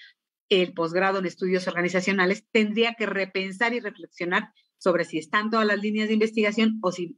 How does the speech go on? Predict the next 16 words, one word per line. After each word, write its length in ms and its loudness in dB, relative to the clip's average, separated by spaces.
hay 160 2
una 280 2
forma, 500 0
eh, 180 4
digamos, 340 2
más 160 2
sistemática 840 -4
de 140 2
fortalecerlas. 840 -4
Hasta 220 2
ahí 240 4
me 140 -2
quedo, 380 0
es 160 -6
una 220 -4
propuesta, 680 -4